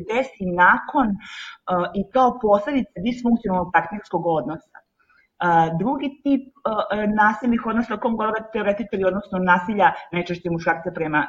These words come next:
prema ženi, e, je ono što se smatra hroničnim, kontinuiranim, višegodišnjim, intenzivnim, e, partnerskim nasiljem ma kog oblika, bilo to psihološko,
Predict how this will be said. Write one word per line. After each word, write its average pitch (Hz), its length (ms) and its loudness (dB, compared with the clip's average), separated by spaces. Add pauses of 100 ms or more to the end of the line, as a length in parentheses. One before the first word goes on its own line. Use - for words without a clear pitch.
prema 156 260 -6
ženi, 202 440 -2
e, 247 80 -2 (1300)
je 180 240 -2
ono 196 120 2
što 196 160 -6
se 185 160 -8
smatra 190 480 0 (160)
hroničnim, 196 540 -2
kontinuiranim, 180 920 -2
višegodišnjim, 170 960 -2 (480)
intenzivnim, 160 840 -4
e, 139 60 -8 (760)
partnerskim 202 520 -2
nasiljem 180 500 0
ma 190 60 6 (120)
kog 180 180 0
oblika, 147 440 0
bilo 147 240 -6
to 160 240 -6
psihološko, - 520 -8